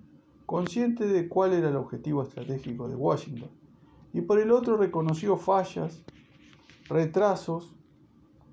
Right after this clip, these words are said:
burocratismo y otros defectos que habían complicado las cosas.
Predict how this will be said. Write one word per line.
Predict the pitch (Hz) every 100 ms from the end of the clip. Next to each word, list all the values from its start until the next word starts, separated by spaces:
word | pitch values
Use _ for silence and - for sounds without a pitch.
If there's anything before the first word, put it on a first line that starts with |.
| - - -
burocratismo | 139 175 220 180 139 135 190 165 160 160 160 160 - _ _ _ _ _ - _ _ - - _ -
y | 208
otros | 240 226
defectos | 180 160 202 208 185
que | 175 147
habían | 170 170 156
complicado | 139 127 127 147 147 131
las | 117
cosas. | - 117 113 131 - -